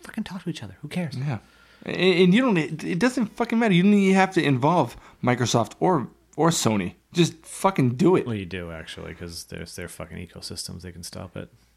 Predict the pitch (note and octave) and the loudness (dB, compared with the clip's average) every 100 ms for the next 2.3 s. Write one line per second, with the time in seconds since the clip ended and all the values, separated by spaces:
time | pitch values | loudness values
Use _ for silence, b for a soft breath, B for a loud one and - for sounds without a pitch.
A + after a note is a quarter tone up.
0 | _ _ - - C3+ E3 E3+ G#2+ A2 F#2+ | _ _ -20 -10 0 4 2 0 -6 -4
1 | C3+ C#3 G2+ C3 A2+ F#2+ A#2+ G#2+ F#2+ B2+ | -4 -2 0 0 0 -2 -2 -2 -4 -6
2 | - G2 F2 | -6 -12 -12